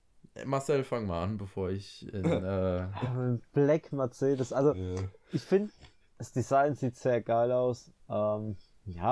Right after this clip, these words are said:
Speaker 3: aber es ist, nimmt halt die Historie ein bisschen weg, den Silberpfeil. Das ist,
Speaker 2: Ja, wobei, ne, das
Speaker 3: ja.
Speaker 2: geht eigentlich, weil das Silberpfeil war früher auch schwarz.
Speaker 1: Hm.
Speaker 2: Da war wirklich schwarz, deswegen, da kam mir die Bedeutung her, weil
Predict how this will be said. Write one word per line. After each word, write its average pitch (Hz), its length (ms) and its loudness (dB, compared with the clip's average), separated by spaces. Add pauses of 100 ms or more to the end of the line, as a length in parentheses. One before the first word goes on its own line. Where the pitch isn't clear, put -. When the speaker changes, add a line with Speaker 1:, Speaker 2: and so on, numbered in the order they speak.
(120)
Speaker 3:
aber 120 140 2
es 107 120 0
ist, - 280 -6
nimmt 175 360 2
halt 165 220 2
die 147 60 0
Historie 135 560 2
ein 101 80 2
bisschen 104 280 -4
weg, 98 240 -4
den 98 240 -6
Silberpfeil. 98 720 -4 (960)
Das - 100 -16
ist, 104 340 -14
Speaker 2:
Ja, 123 240 0
wobei, 123 240 -2
ne, 135 180 4
das - 120 0
Speaker 3:
ja. 98 160 -4
Speaker 2:
geht 165 180 0
eigentlich, 110 240 0
weil 107 120 2
das 104 140 -4
Silberpfeil 113 380 0
war 123 140 0
früher 107 280 -4
auch 95 120 -4
schwarz. 90 480 -8 (560)
Speaker 1:
Hm. 92 200 -6
Speaker 2:
Da 101 100 -2
war 104 140 2
wirklich 120 300 -2
schwarz, 92 280 -4
deswegen, 104 460 0
da 107 160 -2
kam 131 240 -2
mir 131 80 2
die 104 80 -4
Bedeutung 95 440 -4
her, 95 220 0
weil 131 380 0